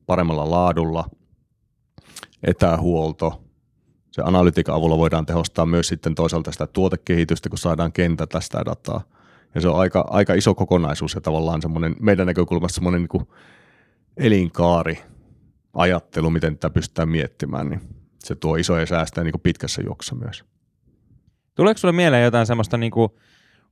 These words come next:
Speaker 2: huippuesimerkkiä jostain oivalluksesta, minkä te olisitte jonkun asiakkaan kanssa yhdessä tehnyt ja sitä kautta päässyt jonnekin uudelle polulle tai tehnyt jotain tämmöisiä niinku suuria loikkia? Niin kuin mulla oli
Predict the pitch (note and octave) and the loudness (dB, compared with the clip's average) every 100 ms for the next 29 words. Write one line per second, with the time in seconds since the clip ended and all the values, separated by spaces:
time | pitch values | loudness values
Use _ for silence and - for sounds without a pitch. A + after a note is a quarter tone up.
0 | - E3+ D#3+ - G2+ C3+ C3 G#2+ G2+ F#2 | 6 8 6 2 4 4 4 2 0 0
1 | - G2+ G2 G#2 - G#2 - B2+ A#2 G2 | -2 0 2 0 0 0 4 6 6 4
2 | F#2 F#2 - F2+ F#2 G2 F#2 F#2+ G2 F#2+ | 2 0 -4 -8 -4 -2 -2 0 0 0
3 | - G2+ G2 G#2 G2+ F#2+ - F#2 F2+ E2+ | 0 0 4 4 4 2 0 -4 -4 -4
4 | F#2 G#2+ F#2+ - - G2+ F#2 F2+ F2 F2+ | 2 4 4 0 0 0 0 -4 -4 -4
5 | F2+ F2 - F2 _ _ _ _ _ _ | -2 -2 -4 -6 _ _ _ _ _ _
6 | - A#2 G#2+ - G#2 G#2 G2 - F2 A2+ | 0 2 2 2 2 2 0 -2 2 4
7 | G#2+ F#2 F2+ - G#2 F#2+ F#2 E2 - F#2+ | 4 4 2 2 4 4 0 -2 0 0
8 | F2+ D2 _ _ _ _ _ A2+ G#2+ F#2+ | 0 -4 _ _ _ _ _ 2 2 2
9 | F#2+ F#2+ F2+ F#2 F#2 F#2+ F#2 F2 F2+ A2 | 2 0 -2 -2 -2 -2 -4 -4 0 2
10 | G2 F2+ F2 - - _ - G2+ G#2+ G#2 | 2 0 -2 -6 -20 _ -4 2 6 6
11 | F#2 - F#2+ G#2 A#2 C#3 D3+ E3 | 2 -2 -2 0 2 4 6 4